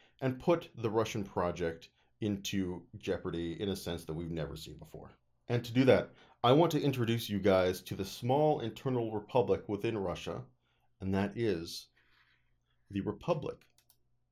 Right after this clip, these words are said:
of Buryatia. So I'm sure some of you are wondering, what the hell is Buryatia? Well, Buryatia, as mentioned before, is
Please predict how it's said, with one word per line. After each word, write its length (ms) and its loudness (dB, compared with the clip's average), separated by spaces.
of 200 -4
Buryatia. 560 0
So 300 10
I'm 120 0
sure 300 2
some 180 2
of 60 4
you 100 4
are 60 2
wondering, 500 0
what 300 0
the 80 0
hell 560 -2
is 200 -6
Buryatia? 640 -2
Well, 400 -2
Buryatia, 640 -4
as 300 -6
mentioned 380 -4
before, 420 0
is 440 0